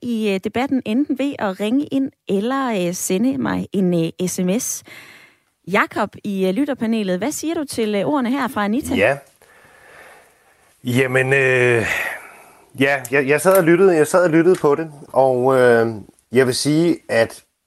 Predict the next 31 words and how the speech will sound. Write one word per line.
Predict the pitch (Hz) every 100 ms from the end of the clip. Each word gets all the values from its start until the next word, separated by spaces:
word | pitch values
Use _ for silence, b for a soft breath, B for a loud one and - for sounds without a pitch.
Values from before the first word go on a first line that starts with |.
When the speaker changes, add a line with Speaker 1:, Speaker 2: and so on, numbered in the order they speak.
| _ _
Speaker 2:
hvis | 131 123
man | 143 -
bor | 185 175
i | 147
et | 139
lille | 131 160
bitte | 156 147 147
område, | 107 123 131 131 131 123
hvor | 123 113 107
alle | 107 123 156
folk | 143 113 -
kender | 127 139
en | 127 120 120
og | 120 123
ens | 123 127
hund, | 123 117 - B B B B B B B B
så | - - 151
kan | - 139
det | 190
selvfølgelig | - 139 147 156
godt | 156 131 135
være, | 147 135 123 113 110 101 _ _
øh, | 123 113 104 101
svært | - 139 135 139
og | -
problematisk, | 131 110 110 120 120 127 -
hvis | 117
hunden | 139 135 147 143
er | 104
vant | 113 123 -
til | - 120